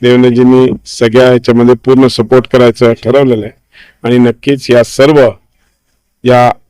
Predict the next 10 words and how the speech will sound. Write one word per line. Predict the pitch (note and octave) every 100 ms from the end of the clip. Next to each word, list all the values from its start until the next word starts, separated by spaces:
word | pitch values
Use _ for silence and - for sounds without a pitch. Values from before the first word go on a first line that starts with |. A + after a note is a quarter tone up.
| _ _
अतिवृष्टीमुळे | B2+ A#2 D3+ C#3 - C#3 B2+ B2+ B2 - A2+
ज्या | A2+ B2+
लोकांचं | A#2+ A#2 A#2+ A#2 A#2+
नुकसान | A2+ - A#2+
झालंय | A#2+ B2
त्यांना | - A2 A#2+
आम्ही | A2+ B2
नक्कीच | A2 - A#2+
मदत | C#3 C3+ -
करतोय. | - - -